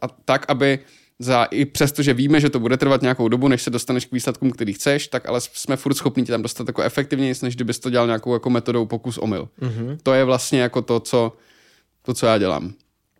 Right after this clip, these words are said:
Speaker 1: No a teď je vlastně otázka, eh, co jsou, co jsou vlastně jako ty výsledky? Co je vlastně to, co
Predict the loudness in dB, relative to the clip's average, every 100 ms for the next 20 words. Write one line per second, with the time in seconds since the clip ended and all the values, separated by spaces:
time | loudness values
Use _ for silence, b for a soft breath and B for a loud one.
0 | _ _ _ _ 0 0 2 2 2 0
1 | b b b b _ 2 4 4 4 2
2 | 4 2 2 0 0 -2 -10 _ _ _
3 | _ _ _ -2 2 4 6 4 4 0
4 | _ -2 0 2 4 6 4 0 _ _
5 | _ _ _ _ _ -4 0 4 4 4
6 | 2 2 2 2 2 0 0 -4 2 4
7 | 4 4 2 2 0 2 2 2